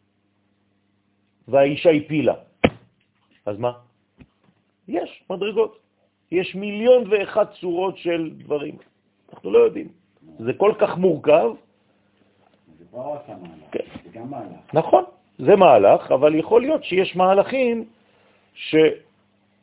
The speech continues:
Speaker 1: בוא נגיד, לא מביאים, לפי השיטה הזאת, כן, אני,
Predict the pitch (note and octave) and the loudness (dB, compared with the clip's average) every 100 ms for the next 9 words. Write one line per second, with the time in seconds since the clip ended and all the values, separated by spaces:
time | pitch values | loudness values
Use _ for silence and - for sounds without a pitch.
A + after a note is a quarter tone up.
0 | _ _ _ - - - F#2+ B2+ B2+ D3+ | _ _ _ -20 -20 -6 -2 0 0 -2
1 | B2 C#3 D3+ D3+ - - - - A2+ B2+ | 0 4 6 6 0 -16 -20 -20 -10 -2
2 | C3 G#2+ B2+ E3 E3 D#3 B2 _ _ C3 | -2 0 -2 0 -2 -2 -6 _ _ -6
3 | - G#3+ - F3+ A3 G3 G#3 E3 F#3 F3+ | 0 0 2 6 6 8 4 4 0 0
4 | D#3+ | 0